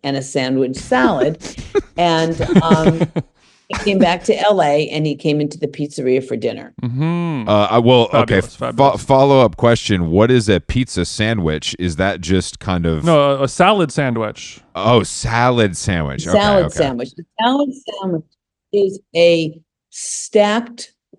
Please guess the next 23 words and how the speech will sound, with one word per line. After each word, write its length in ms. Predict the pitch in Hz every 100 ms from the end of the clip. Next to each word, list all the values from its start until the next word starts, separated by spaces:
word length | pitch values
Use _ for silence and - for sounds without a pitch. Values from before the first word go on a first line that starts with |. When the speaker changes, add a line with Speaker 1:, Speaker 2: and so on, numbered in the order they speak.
| _ 160
Speaker 1:
iceberg 520 | 180 185 - 175 151
wedge. 760 | 151 135 143 156 135 113 131 -
So 200 | - 147
instead 560 | 156 160 160 - 196 202
of 160 | 190
it 300 | 180 147 - _
being 220 | 160 160 160
cut 200 | 170 160
into 320 | 156 160 139
a 80 | 135
wedge, 500 | 139 139 202 208 - _ _
it's 240 | - 151 165
a 60 |
baby 580 | 139 156 160 170 165 156
head 340 | 160 151 151 -
of, 360 | 143 143 131 - _ _ _ _ _ -
um, 160 | 165 -
iceberg 680 | 156 160 - 170 165 160 -
that's 220 | 143 135 -
cut 480 | - 165 143 - -
horizontally 920 | 160 151 151 143 160 160 156 156 -
and 160 | 139
stacked 540 | 131 - 135 156 160